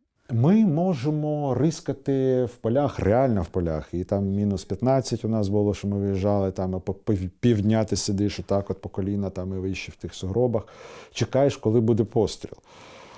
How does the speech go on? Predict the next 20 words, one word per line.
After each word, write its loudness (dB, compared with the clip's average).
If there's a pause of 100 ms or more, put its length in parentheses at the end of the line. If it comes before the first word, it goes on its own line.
(520)
Коли 4
у 6
тебе 2
буде 4
робота, 2
фактично. -8
Ми 2
трошки -2
схожі 2
на 2
полювання, 0
ми -6
як -10
мисливці 0
якісь, -16
так? -4
Нам -6
потрібні -4
люди 2 (520)
інтересні, 2